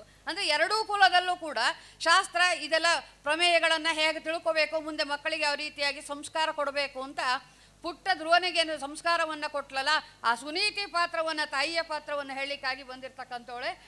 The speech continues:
ಹರಿಣಿ ಅಂತ. ಮೊದಲಿಗೆ ಸ್ತ್ರೀಯರು ಅಂದ್ರೆ ಏನು ಅಂತ ತಿಳ್ಕೊಬೇಕು ನಾವು. ಮಹಿಳೆಯರು, ಮಹಿಳಾ ಗೋಷ್ಠಿ ಅಂತೇಳಿ ಲಿಂಗದಲ್ಲಿ ಹೇಳ್ತೀವಿ, ಪುರುಷ, ಸ್ತ್ರೀ ಇಷ್ಟೇ. ಆದ್ರೆ ನಮ್ಮ ಶಾಸ್ತ್ರ ಸ್ತ್ರೀ ಅನ್ನೋದಕ್ಕೆ ಏನು ಹೇಳ್ತಾ ಇದೆ ಅಂತ ಕೇಳಿದ್ರೆ,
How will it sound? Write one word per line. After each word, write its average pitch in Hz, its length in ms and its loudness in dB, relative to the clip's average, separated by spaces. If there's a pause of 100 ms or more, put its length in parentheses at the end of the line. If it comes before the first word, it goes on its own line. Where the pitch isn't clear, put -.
(180)
ಹರಿಣಿ 277 400 -4
ಅಂತ. 226 160 -16 (1160)
ಮೊದಲಿಗೆ 359 600 4
ಸ್ತ್ರೀಯರು 392 560 4
ಅಂದ್ರೆ 359 280 -2
ಏನು 330 200 0
ಅಂತ 330 120 -8
ತಿಳ್ಕೊಬೇಕು 277 440 -8
ನಾವು. 214 160 -10 (600)
ಮಹಿಳೆಯರು, 330 540 2
ಮಹಿಳಾ 311 360 -2
ಗೋಷ್ಠಿ 320 440 -4
ಅಂತೇಳಿ 277 440 -4 (320)
ಲಿಂಗದಲ್ಲಿ 370 520 2
ಹೇಳ್ತೀವಿ, 339 420 2
ಪುರುಷ, 311 320 -8 (120)
ಸ್ತ್ರೀ 311 240 -12
ಇಷ್ಟೇ. 269 580 -10 (140)
ಆದ್ರೆ 320 180 -2
ನಮ್ಮ 311 180 -10
ಶಾಸ್ತ್ರ 349 580 -2
ಸ್ತ್ರೀ 339 280 -6
ಅನ್ನೋದಕ್ಕೆ 330 420 -2
ಏನು 302 220 -2
ಹೇಳ್ತಾ 294 340 -4
ಇದೆ 269 180 -2
ಅಂತ 269 160 -12
ಕೇಳಿದ್ರೆ, 269 640 -6